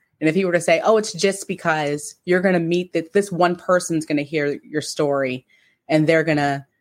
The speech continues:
change their lifestyle and they're going to prevent this for themselves, would you still do it?'"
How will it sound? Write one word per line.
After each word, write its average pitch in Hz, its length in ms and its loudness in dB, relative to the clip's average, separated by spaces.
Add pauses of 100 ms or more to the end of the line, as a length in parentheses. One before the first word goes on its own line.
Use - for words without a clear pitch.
(180)
change 156 380 2
their 147 140 2
lifestyle 135 840 -4 (140)
and 147 240 2
they're 147 180 2
going 139 400 -2
to 135 380 -4 (400)
prevent 156 460 0
this 139 180 -2
for 151 100 -4
themselves, 131 640 -4
would 160 180 0
you 156 80 0
still 127 280 -2
do 120 220 -2
it?'" 69 180 -8